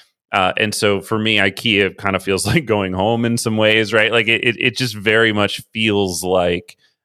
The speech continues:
uh, a familiar design style for me personally, but the efficiency and just how well they've done with organizing their stores and, and how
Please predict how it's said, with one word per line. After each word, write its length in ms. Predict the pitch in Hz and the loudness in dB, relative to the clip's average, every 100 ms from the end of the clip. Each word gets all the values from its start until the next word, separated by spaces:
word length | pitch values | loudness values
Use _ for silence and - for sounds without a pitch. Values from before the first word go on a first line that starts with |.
| - | -2
uh, 160 | 90 - | -2 0
a 120 | 95 | -2
familiar 960 | 92 107 101 104 104 104 95 90 87 82 _ _ _ _ _ | -2 -4 -2 0 2 2 0 0 -2 -4 _ _ _ _ _
design 500 | 104 92 95 104 101 | -2 2 2 2 0
style 380 | - 90 80 82 | -2 0 0 -2
for 200 | - 107 | -2 0
me 260 | 101 95 | 0 0
personally, 720 | 95 107 143 - 90 82 82 - - _ _ | 0 0 0 -4 -4 -2 -4 -8 -20 _ _
but 300 | 95 90 - - _ _ - | 2 2 0 -8 _ _ -4
the 460 | 98 92 90 - - | -2 0 -2 -4 -8
efficiency 760 | - - 180 - 127 - 110 | -8 0 0 2 -2 0 0
and 100 | 98 | 0
just 220 | 107 - | -2 -4
how 380 | - 127 120 107 - _ _ _ _ _ _ _ 101 | -2 0 2 0 -8 _ _ _ _ _ _ _ -6
well 320 | 101 107 104 98 | 2 4 4 4
they've 300 | 98 85 78 | 0 0 0
done 440 | 95 95 82 82 | 2 2 0 -2
with 140 | 87 90 | -4 -2
organizing 640 | 101 98 95 90 87 87 | 0 0 0 0 -2 -4
their 120 | 85 | -4
stores 560 | - - 92 90 87 78 - | -4 -2 0 0 0 -6 -4
and, 220 | 92 90 - | -4 -4 -6
and 160 | 95 | -8
how 380 | - 117 123 104 | -6 -6 -6 -6